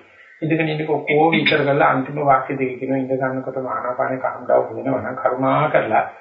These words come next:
අර මුල් ටික කරන්න අවුල් කරගන්න එපා. ඒ සංත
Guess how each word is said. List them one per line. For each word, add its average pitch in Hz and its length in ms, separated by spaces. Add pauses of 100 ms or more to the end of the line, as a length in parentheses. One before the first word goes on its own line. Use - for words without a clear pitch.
(140)
අර 135 160
මුල් 127 240
ටික 135 200
කරන්න 131 320
අවුල් 120 220
කරගන්න 104 400
එපා. - 360 (340)
ඒ 143 180
සංත 131 280